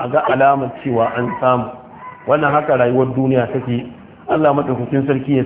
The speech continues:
samu dace. Allah ya sa mu cika da imani da aiki mai kyau. Kowa da bukatar sa ta alheri a gurin Allah, Allah ka biya masa.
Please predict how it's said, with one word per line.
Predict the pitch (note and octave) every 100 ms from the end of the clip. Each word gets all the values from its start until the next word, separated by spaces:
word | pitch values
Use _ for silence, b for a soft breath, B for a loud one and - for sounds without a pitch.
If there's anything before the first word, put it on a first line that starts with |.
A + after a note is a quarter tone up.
| C3+
samu | C3 A#2
dace. | B2+ C3 C3 C3 B2+ - - - - -
Allah | C#3 C#3+ B2
ya | A#2+
sa | C#3
mu | B2+ B2
cika | C3 B2
da | A#2+ -
imani | C#3 C#3 C#3 C3+
da | A#2+ B2+
aiki | C3+ - B2+
mai | A#2 A#2
kyau. | D3+ D3+ - - - - - -
Kowa | C#3 D3 D3+ D3
da | C3+
bukatar | B2+ - D3 C#3 -
sa |
ta | B2 -
alheri | B2+ B2 C3+ C3
a | B2+
gurin | A#2 C3 C3
Allah, | C3+ C3+ B2+
Allah | C#3 C3 A#2+
ka | A2
biya | A#2 C3 C3+
masa. | C#3+ C3+ C3